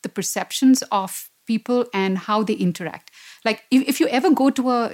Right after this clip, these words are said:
you know, if, if you're ever on public transport, no one is looking at each oth-, other these days.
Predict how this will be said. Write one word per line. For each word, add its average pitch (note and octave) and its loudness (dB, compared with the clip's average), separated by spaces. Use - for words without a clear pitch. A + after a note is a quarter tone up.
you A3+ -2
know, G#3+ 0
if, A3+ 0
if A3+ -4
you're B3+ 4
ever A3+ 0
on C4+ 6
public F#3 -6
transport, A#3 -4
no B3 8
one F4+ 6
is F#3 2
looking G3 4
at A3 0
each G3+ -10
oth-, F3+ -8
other F#3+ -4
these F3 -10
days. D3+ -10